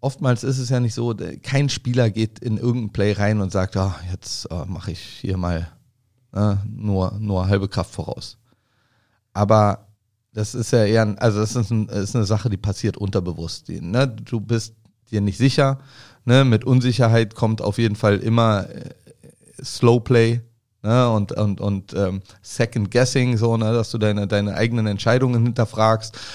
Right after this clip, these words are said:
Und das macht dich dann als Spieler einfach sehr langsam. Und das macht, ähm, dann auch,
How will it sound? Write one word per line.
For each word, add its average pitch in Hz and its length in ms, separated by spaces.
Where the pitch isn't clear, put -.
Und 117 60
das 117 140
macht 123 220
dich 120 100
dann 110 180
als 101 140
Spieler 120 260
einfach 101 240
sehr 98 180
langsam. 120 520
Und 104 140
das 104 160
macht, - 440
ähm, 110 360
dann 98 200
auch, - 420